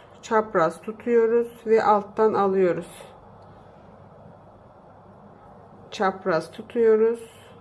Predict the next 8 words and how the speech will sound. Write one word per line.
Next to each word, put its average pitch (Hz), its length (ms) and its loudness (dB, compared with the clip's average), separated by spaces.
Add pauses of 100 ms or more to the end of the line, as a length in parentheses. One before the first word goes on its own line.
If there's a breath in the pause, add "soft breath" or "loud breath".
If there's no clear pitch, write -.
(140)
Alttan 196 580 -4
alıyoruz. 185 640 -4 (2000)
Ve 220 200 -2
şimdi 214 340 -6
iki 220 200 -10
tane 165 400 -2
kahveyi 185 640 -4
birleştiriyoruz. 160 1080 -8